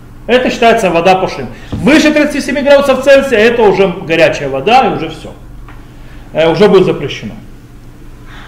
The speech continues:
Теперь, а Знитбург говорит, нет. Говорит, человеческая слюна,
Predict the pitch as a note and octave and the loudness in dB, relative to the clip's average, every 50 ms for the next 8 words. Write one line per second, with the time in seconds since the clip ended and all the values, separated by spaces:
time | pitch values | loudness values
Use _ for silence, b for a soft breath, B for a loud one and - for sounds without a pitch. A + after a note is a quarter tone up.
0 | B B - - A3+ - A3+ - D#3+ - - - - - - - G3 F#3+ F3+ F#3+ | B B -2 0 0 0 2 0 -2 -4 -4 -8 -14 -14 -4 0 0 0 2 2
1 | C4 D#4+ D#4+ D#4 D#4 C#4 A#3 G3+ A#3 A3+ A3+ G#3 A3 G#3 F#3 C#3+ A2+ - - - | 0 0 0 0 0 0 4 4 4 6 6 4 2 0 -4 -8 -8 -10 -12 -18
2 | - - - - - C3 D3+ D#3 D3+ - - - - - - - - - - F3+ | -18 -20 -20 -20 -14 -12 -10 -10 -10 -10 -12 -16 -18 -16 -14 -14 -12 -10 -8 -2
3 | F3 F#3+ A#3 A#3 A#3 B3+ G3+ - - F#3 F#3+ G3 G#3+ A#3 B3 C4 D4 - - - | 2 2 2 2 2 -2 -2 -2 -2 -4 -2 0 2 2 2 2 0 0 -6 -10
4 | - | -14